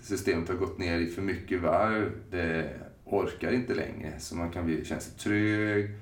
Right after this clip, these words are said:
Även här, att det påverkar andning, matsmältning, att man inte har orken. Istället för att man kan få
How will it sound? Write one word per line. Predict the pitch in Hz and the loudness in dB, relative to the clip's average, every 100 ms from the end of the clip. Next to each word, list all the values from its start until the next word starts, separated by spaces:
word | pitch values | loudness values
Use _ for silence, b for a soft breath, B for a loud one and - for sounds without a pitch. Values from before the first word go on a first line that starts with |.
| - | -2
Även | 95 85 | 0 0
här, | 82 78 92 104 104 - - | 2 4 4 2 -2 -8 -10
att | - 85 - - | -8 -8 -10 -10
det | - | -8
påverkar | - 101 78 78 - 85 82 - B B B B B B B B - - | 0 0 2 0 0 0 0 -6 B B B B B B B B -20 0
andning, | 101 104 90 98 101 101 95 85 - | 4 4 4 2 4 2 0 -4 0
matsmältning, | 101 101 92 - 87 85 - 92 92 90 87 87 | 4 4 2 2 2 2 0 0 0 0 -2 -4
att | - | -2
man | 90 | -2
inte | 85 | -2
har | 82 82 80 - - | 2 2 2 -4 0
orken. | 92 95 95 82 82 76 | 4 6 4 -2 -4 -6
Istället | 82 90 | -2 -2
för | 90 95 | 0 0
att | 87 | 0
man | 85 | 0
kan | 78 | -4
få | - 78 | -2 -2